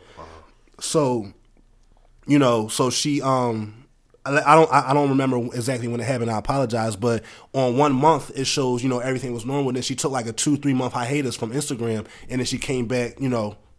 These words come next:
Speaker 2: like, like, came back or whatever. And then, so I reached out to her. I said, "Hey, I really wanna tell your story, like, on my podcast." And she was very, very open and, and accepting to me, like,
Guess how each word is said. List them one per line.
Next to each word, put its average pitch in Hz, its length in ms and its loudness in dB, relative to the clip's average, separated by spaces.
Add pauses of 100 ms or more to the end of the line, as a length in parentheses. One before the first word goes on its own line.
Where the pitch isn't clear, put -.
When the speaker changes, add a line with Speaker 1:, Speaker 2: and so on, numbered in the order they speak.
(180)
Speaker 2:
like, 117 320 -4
like, 120 280 -6
came 135 220 -4
back 190 300 4
or 123 80 -6
whatever. 107 300 -4 (640)
And 139 340 4
then, 175 400 4
so - 140 4
I 139 140 6
reached 165 280 2
out 165 180 4
to 135 180 0
her. - 40 0
I 131 60 -2
said, 131 220 -4
"Hey, 131 320 0 (140)
I 135 100 0
really 160 340 0
wanna 143 380 -2 (180)
tell 156 200 0
your 135 140 -2
story, 143 560 -2 (140)
like, 120 200 -4
on 123 120 -2
my 113 100 -2
podcast." 151 720 -4
And 123 160 -6
she 147 160 -2
was 123 120 -4
very, 131 300 -2
very 123 440 -2 (340)
open 139 360 2
and, 123 300 -2
and 120 140 -4
accepting 139 520 -4
to 135 120 -4
me, 120 380 -4 (200)
like, 120 280 -4